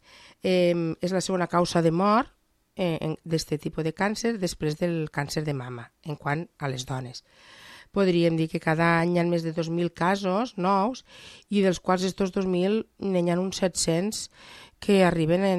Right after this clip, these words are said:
desenvolupar en, en una mort. Per això parlar d'un càncer, ja dic, pues, atemoritza una miqueta, no? Assusta, assusta.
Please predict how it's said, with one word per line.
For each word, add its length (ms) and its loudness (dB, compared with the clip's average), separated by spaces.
desenvolupar 880 0
en, 320 0
en 160 0
una 160 0
mort. 320 0
Per 160 -10
això 480 0
parlar 300 2
d'un 100 0
càncer, 320 -2
ja 80 4
dic, 240 -2
pues, 420 -6
atemoritza 540 0
una 160 -6
miqueta, 400 -6
no? 220 -6
Assusta, 540 -4
assusta. 480 -16